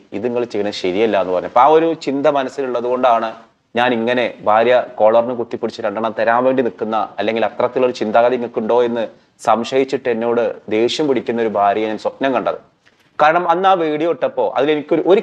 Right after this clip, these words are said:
കമന്റ് എനിക്ക് വല്ലാതെ എന്റെ മനസ്സിൽ കൊണ്ടു. ഫാത്തിമ എന്ന പേരിലുള്ള ഒരു ഐ ഡിയിൽ നിന്നാണ് ആ കമന്റ് വന്നത്. നമ്മൾ ആ വീഡിയോയിൽ പറഞ്ഞത് ഒരു ഭാര്യയ്ക്ക് ഇങ്ങനെ തീരെ വയ്യാഞ്ഞിട്ടാണ് ആ ഭാര്യ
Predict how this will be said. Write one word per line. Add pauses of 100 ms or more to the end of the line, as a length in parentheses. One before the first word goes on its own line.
(100)
കമന്റ്
എനിക്ക്
വല്ലാതെ
എന്റെ
മനസ്സിൽ
കൊണ്ടു. (320)
ഫാത്തിമ
എന്ന
പേരിലുള്ള (540)
ഒരു
ഐ
ഡിയിൽ
നിന്നാണ്
ആ
കമന്റ്
വന്നത്. (420)
നമ്മൾ
ആ
വീഡിയോയിൽ
പറഞ്ഞത്
ഒരു
ഭാര്യയ്ക്ക്
ഇങ്ങനെ
തീരെ
വയ്യാഞ്ഞിട്ടാണ്
ആ
ഭാര്യ